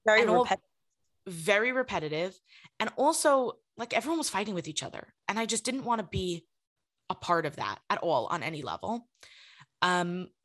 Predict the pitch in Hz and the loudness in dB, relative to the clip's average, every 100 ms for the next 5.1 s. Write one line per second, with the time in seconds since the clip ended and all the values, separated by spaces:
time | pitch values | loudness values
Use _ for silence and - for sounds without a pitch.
0 | _ _ 247 311 294 226 226 233 208 - | _ _ 0 4 4 4 2 -4 -6 -14
1 | _ _ _ 233 226 - 247 262 302 277 | _ _ _ -6 -4 -4 -2 -2 -4 -6
2 | - 202 208 - 202 190 - 196 151 165 | 0 0 0 -2 -4 -2 -2 -2 -2 -2
3 | 165 - _ 170 160 156 165 175 _ _ | -2 -4 _ 0 0 -4 -12 -16 _ _
4 | _ _ _ - 180 175 165 _ - 190 | _ _ _ -2 0 0 -4 _ -4 -4
5 | 185 | -4